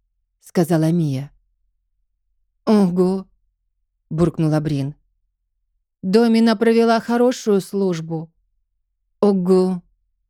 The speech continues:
«Как ты себя чувствуешь?» Брин подняла голову, её взгляд на секунду сосредоточился на Мие.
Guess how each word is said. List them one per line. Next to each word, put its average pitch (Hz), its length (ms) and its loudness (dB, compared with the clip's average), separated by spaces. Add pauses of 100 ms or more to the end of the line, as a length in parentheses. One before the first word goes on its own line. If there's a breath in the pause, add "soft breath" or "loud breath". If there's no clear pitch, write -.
(720)
«Как 226 220 -2
ты 254 80 -2
себя 196 260 0
чувствуешь?» 190 840 -6 (920)
Брин 202 260 2
подняла 170 460 0
голову, 165 580 -2 (440)
её 190 240 2
взгляд 175 440 -2
на 175 80 -2
секунду 180 720 -2
сосредоточился 180 920 -4
на 190 120 0
Мие. 151 420 -4